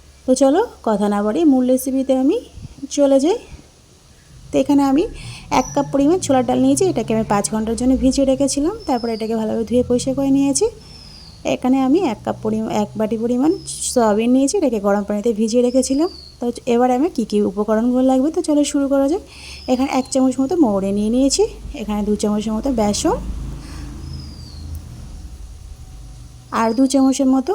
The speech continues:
ময়দা নিয়ে নিয়েছি, একটা বড় সাইজের টমেটো নিয়ে নিয়েছি, এখানে ধনিয়া পাতা আছে, আর এখানে এক চামচের মতো গরম মশলা গুঁড়ো আছে, এখানে দেখো স্বাদ অনুযায়ী লবণ, এখানে জিরা গুঁড়ো, ধনিয়া গুঁড়ো,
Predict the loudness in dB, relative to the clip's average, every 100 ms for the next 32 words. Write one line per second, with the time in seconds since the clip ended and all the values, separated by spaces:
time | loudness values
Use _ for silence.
0 | 0 0 0 0 0 0 2 2 2 0
1 | -6 -8 -20 -20 -20 -20 -20 -20 -20 -20
2 | -20 -20 -20 -20 -20 -20 -18 -18 -18 -8
3 | -6 -2 -2 0 0 2 0 0 -2 0
4 | 0 0 0 2 2 2 2 -2 -8 -12
5 | -20 -20 -14 -8 -2 0 -2 -4 -2 0
6 | 2 0 -2 0 2 2 -2 -4 -14 -20
7 | -20 -20 -20 -16 -4 -2 0 0 0 -2
8 | -6 -6 -4 -4 -4 -4 -2 -2 0 0
9 | 0 -2 -4 -6 -4 -2 0 -2 0 -4
10 | -4 -18 -20 -20 -14 -4 -2 0 0 -2
11 | -2 -4 -8 -14 -20 -20 -6 0 2 2
12 | 4 4 4 2 0 -2 -2 -4 -4 -4
13 | -4 0 0 2 0 0 2 2 2 2
14 | 2